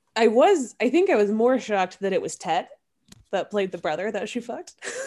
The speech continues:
<laughs> than anything else. Um, no, she's so good though, 'cause she's got, she's got that,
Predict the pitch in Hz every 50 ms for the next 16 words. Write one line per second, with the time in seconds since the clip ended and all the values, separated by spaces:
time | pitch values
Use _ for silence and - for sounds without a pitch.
0 | - - 403 - - - 262 - - _ _ _ _ _ - - - - 403 427
1 | 370 359 - - - _ 214 214 196 196 196 202 202 190 185 170 165 180 196 196
2 | - _ - - - - - - _ _ 202 196 202 208 202 202 190 190 - _
3 | _ - 254 240 214 202 - - 254 254 240 - - 277 285 262 220 233 233 208
4 | - 147 120 98 - 95 - _ _ _ _ - 220 214 190 - 220 214 208 208
5 | 226 220 - - - - - 220 208 208 208 214 220 214 - - 202 185 175 160
6 | -